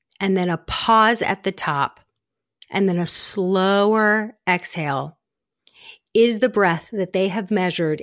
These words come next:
in his lab that directly gives you direct access to your vagus nerve, the nerve that runs all the way through your nervous system." He said, "It is the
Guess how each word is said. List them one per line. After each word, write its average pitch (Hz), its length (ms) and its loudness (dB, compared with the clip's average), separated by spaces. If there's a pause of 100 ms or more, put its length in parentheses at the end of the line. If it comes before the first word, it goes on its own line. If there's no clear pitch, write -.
(120)
in 208 180 2
his 214 280 -2
lab 147 440 0 (800)
that 180 300 -2 (320)
directly 202 800 0 (120)
gives 180 300 0
you 190 160 0 (600)
direct 196 520 0
access 165 580 -4 (340)
to 165 480 0 (340)
your 185 120 2
vagus 160 400 -2
nerve, - 220 -8 (560)
the 196 80 2
nerve 180 400 -2 (280)
that 190 140 0
runs 185 380 0 (560)
all 208 160 6
the 196 60 2
way 185 120 4
through 185 180 -4
your 160 120 -2
nervous 143 280 -8
system." - 380 -10
He 220 160 -4
said, 196 320 -4 (140)
"It 226 160 2
is 180 400 2 (580)
the 180 240 -2